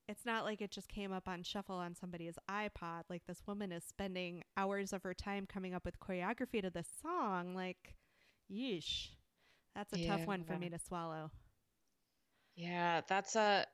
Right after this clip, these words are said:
Speaker 2: good song, but it's got too much baggage at the moment.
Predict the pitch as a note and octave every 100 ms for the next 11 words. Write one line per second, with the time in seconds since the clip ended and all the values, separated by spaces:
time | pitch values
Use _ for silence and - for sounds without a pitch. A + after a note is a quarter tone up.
0 | - - - - _ _ _ _ _ _
1 | _ _ - F3 G3 - - G#3 G#3 F3
2 | D#3+ D#3 D#3+ D3+ C#3+ - _ _ - E3+
3 | - F3 G3+ - - F3 G3+ F#3 - C3
4 | D#3+ F3+ F3 C#3 C#3 - E3+ D#3+ E3 D#3
5 | D#3 D3+ D3+ D#3 - -